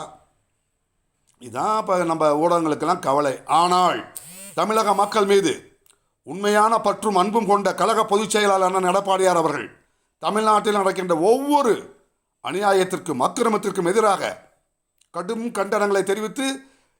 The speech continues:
என்ன நடவடிக்கை என்று ஆக்ரோஷமாக, ஆணித்தரமாக, ஆதாரத்தோடு கேள்விகளை கேட்டுக்கொண்டிருக்கின்ற ஒரு அரசியல் தலைவன் இந்த நாட்டிலே உண்டு என்று சொன்னால், அது கழக பொதுச் செயலாளர் அவர்கள். இந்த சர்வாதிகார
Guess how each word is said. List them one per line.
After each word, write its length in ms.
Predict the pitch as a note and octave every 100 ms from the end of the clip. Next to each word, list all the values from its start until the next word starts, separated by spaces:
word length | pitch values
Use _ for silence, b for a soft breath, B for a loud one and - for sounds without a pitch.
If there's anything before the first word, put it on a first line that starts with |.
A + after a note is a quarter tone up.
| B2
என்ன 340 | G3 A#3+ A#3
நடவடிக்கை 520 | A3+ A3+ A3 A#3 A3
என்று 260 | G#3 G#3+ C4+ F#3 - - _ _ _ _ _ _ _ _ _ _ -
ஆக்ரோஷமாக, 840 | F#3 G#3 G#3+ G3+ G3 F#3+ E3+ C3 F#2+ - _ _ _ _ _ _ _ _ _ _ _ _ _ _
ஆணித்தரமாக, 880 | C#3+ G3 A3 A3 G3+ F#3+ F3+ D3 G2 - - B2+ F#3
ஆதாரத்தோடு 640 | G3+ G3 F#3+ F#3+ F3 C3 F2 b b b F3
கேள்விகளை 460 | A3 G#3+ F#3+ F#3 F3+
கேட்டுக்கொண்டிருக்கின்ற 680 | G3 - F#3+ G3 F#3 F#3 E3 D#3
ஒரு 80 | D3+
அரசியல் 400 | E3+ A3 A3+ G3 F3+
தலைவன் 300 | G3+ G3+ F#3
இந்த 180 | F3
நாட்டிலே 360 | E3+ G#3+ A3+ F#3+ - B B
உண்டு 280 | B2+ G#3+ A3+
என்று 220 | G#3+ F#3+ F#3
சொன்னால், 320 | G3+ A#3+ D4 D4+
அது 140 | A#2+
கழக 320 | - C#3+ D#3+ D#3+
பொதுச் 280 | D#3+ F#3+ A3+
செயலாளர் 360 | F3 D#3 C3+
அவர்கள். 260 | A2+ A2 - _ _ _ _ _ _ _ _ _ _ _ _ _
இந்த 140 | A2+ F#3+
சர்வாதிகார 640 | F#3+ G#3 A#3 A#3 A3+ G#3+